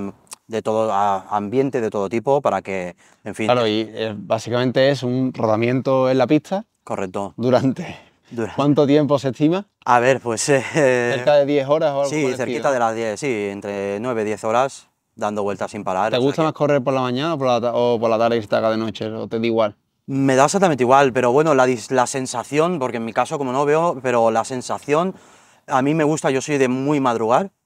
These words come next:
Speaker 1: y me gusta entrenar siempre por la mañana. O sea que la sensación de ya cara a la tarde y tal, pero bueno,
Speaker 2: Claro,
Speaker 1: tampoco
Speaker 2: porque has comentado que sí que percibes
Speaker 1: Ujú.
Speaker 2: la luz, ¿no?
Speaker 1: Correcto.
Speaker 2: Y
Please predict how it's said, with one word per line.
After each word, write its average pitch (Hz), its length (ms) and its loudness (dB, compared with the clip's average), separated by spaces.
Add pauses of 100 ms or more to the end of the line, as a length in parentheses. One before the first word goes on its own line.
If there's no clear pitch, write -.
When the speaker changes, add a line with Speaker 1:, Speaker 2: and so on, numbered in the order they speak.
Speaker 1:
y 113 240 -4
me 107 120 -4
gusta 127 240 -2
entrenar 123 340 -2
siempre 131 560 0
por 107 140 -2
la 101 80 -2
mañana. 95 320 -6 (640)
O - 40 -20
sea 101 180 -4
que 95 500 -6 (140)
la 92 180 -10
sensación 110 460 -8
de 113 120 -6
ya 107 160 0
cara 104 200 0
a - 20 -2
la 95 140 -2
tarde 117 260 0
y - 20 -8
tal, 113 140 -4
pero 104 140 -4
bueno, 120 240 -2
Speaker 2:
Claro, - 20 -
Speaker 1:
tampoco 117 240 -2
Speaker 2:
porque 120 120 2
has 113 60 -6
comentado 131 500 2
que 135 260 0
sí 131 240 -6
que 143 160 4
percibes 139 720 0 (220)
Speaker 1:
Ujú. 135 340 -4
Speaker 2:
la 127 220 4
luz, 135 340 0
¿no? 127 200 -4
Speaker 1:
Correcto. 120 280 2
Speaker 2:
Y 120 40 0